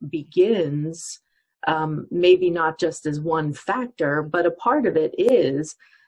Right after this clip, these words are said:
is the fat phobia. And it is, you know, whether it's our parents who put us on diets or it's, we, we decided to do that our, ourselves, or, you know, just the influence of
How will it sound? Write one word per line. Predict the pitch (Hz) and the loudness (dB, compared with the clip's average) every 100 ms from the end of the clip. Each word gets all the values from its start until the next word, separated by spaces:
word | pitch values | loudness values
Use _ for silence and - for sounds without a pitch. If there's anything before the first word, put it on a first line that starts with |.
| _ | _
is | 170 170 165 | 0 0 -2
the | 165 | -4
fat | - 160 | -2 -4
phobia. | - 170 156 - 127 131 | 0 2 2 0 -2 -2
And | 143 | -4
it | 147 | -2
is, | 160 156 147 - - | 0 -2 -6 -12 -6
you | 165 | -4
know, | 151 | -2
whether | 147 165 165 147 | 0 0 2 -2
it's | - | -2
our | - | -4
parents | - 220 240 233 233 | -4 0 2 2 0
who | 240 | -8
put | 208 208 202 | -6 -6 -4
us | 202 | -2
on | 185 180 | -2 0
diets | 180 170 160 156 - | -2 2 2 0 -4
or | - 135 | -4 -2
it's, | 135 127 - - - - - | -2 -4 -8 -20 -20 -20 0
we, | 170 156 143 - | 2 2 0 -2
we | - 160 | -4 -4
decided | 151 156 160 160 151 147 147 | -4 -2 0 0 -2 -6 -8
to | 156 | -6
do | 156 147 | -4 -4
that | - - - | -6 -8 -8
our, | - - - - | -10 -10 -10 -8
ourselves, | - - 277 254 233 220 185 | -8 2 4 4 4 0 -2
or, | 147 135 139 - - | -2 -2 -4 -16 -10
you | - 160 | -2 -2
know, | - 156 | -2 -2
just | 156 156 | -2 -2
the | - 170 | -4 -2
influence | 170 - 160 147 | -4 -2 -2 -2
of | - | -10